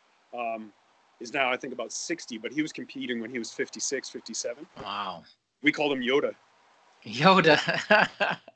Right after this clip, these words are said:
Speaker 2: <laughs>
Speaker 1: He's short, squat, but
Speaker 2: Yeah.
Speaker 1: strong and fierce, and his willpower. But he was the first guy that would be standing next to you with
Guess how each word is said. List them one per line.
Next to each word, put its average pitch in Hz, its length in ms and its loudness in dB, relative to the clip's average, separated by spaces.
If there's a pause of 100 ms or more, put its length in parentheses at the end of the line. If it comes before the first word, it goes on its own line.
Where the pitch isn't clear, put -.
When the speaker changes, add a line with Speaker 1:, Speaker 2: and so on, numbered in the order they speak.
Speaker 2:
<laughs> - 280 -20
Speaker 1:
He's 135 180 -2
short, 170 420 4
squat, 147 500 -2 (400)
but 117 220 -14
Speaker 2:
Yeah. 123 200 -6
Speaker 1:
strong 120 480 -2 (360)
and 120 500 -8 (100)
fierce, - 840 -8 (420)
and 123 320 -6
his 127 200 -12
willpower. 117 720 -6
But 123 120 -6
he 151 120 -2
was 156 140 0
the 131 100 -8
first 147 320 -8
guy 139 220 0
that 127 160 -4
would 117 160 -8
be 120 80 -6
standing 120 400 -6
next 135 260 -4
to 135 80 -10
you 113 60 -6
with 113 220 -10